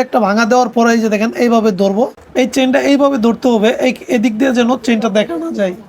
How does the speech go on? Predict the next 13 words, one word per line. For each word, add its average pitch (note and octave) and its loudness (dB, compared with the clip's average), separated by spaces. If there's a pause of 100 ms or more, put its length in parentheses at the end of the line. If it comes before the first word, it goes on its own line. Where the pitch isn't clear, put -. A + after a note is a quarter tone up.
(540)
হালকা C4 0
একটু A#3+ -4 (100)
ভিতরে G3+ 0
থাকবো, E3+ -8 (100)
দেখেন G#3+ -2 (340)
যেভাবে A3 2 (100)
ধরেছি G#3+ -4 (720)
হালকা B3 0
একটু - -4
ভিতরে A#3 0
থাকবো, G#3 0 (100)
এটা B3+ 0 (680)
যাতে - 0